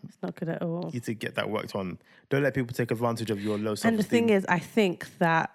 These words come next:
Speaker 1: if you, looking at the way that she is as a person, she has low self-esteem as well.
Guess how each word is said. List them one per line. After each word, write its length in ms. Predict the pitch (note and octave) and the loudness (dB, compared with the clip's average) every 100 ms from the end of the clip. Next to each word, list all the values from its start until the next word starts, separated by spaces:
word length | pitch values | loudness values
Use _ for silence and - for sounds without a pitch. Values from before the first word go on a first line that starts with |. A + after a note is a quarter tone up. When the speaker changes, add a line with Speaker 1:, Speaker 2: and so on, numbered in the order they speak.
| _ _ - | _ _ -2
Speaker 1:
if 400 | F#3+ - - F3+ | -2 -2 -10 -2
you, 760 | F3+ F#3 F3+ F3+ F3+ F3+ F3+ F3 _ _ _ - | 2 4 4 4 4 4 2 -2 _ _ _ 0
looking 280 | A#3 - B3 | 0 2 0
at 120 | G3 | 2
the 80 | G#3+ | 4
way 160 | G3 F#3+ | 6 4
that 160 | - | 0
she 380 | - - G3 F#3 | -4 -2 0 2
is 440 | - E3+ E3+ D#3 D#3+ | 2 0 0 -2 -2
as 140 | D#3+ | -2
a 60 | D#3+ | -4
person, 840 | - F#3 F3 E3+ - - - E3+ - - - - | 0 4 4 2 -4 -4 -4 -10 -14 -20 -20 -20
she 260 | - - G3+ | -8 0 2
has 240 | G3 F#3 | 2 2
low 200 | F#3 F3+ | 4 4
self-esteem 560 | F3 F3 - - F3+ E3+ | 4 0 -2 -4 -4 -4
as 160 | D#3+ E3 | -4 -2
well. 440 | D#3+ D#3+ F#3+ | 0 0 0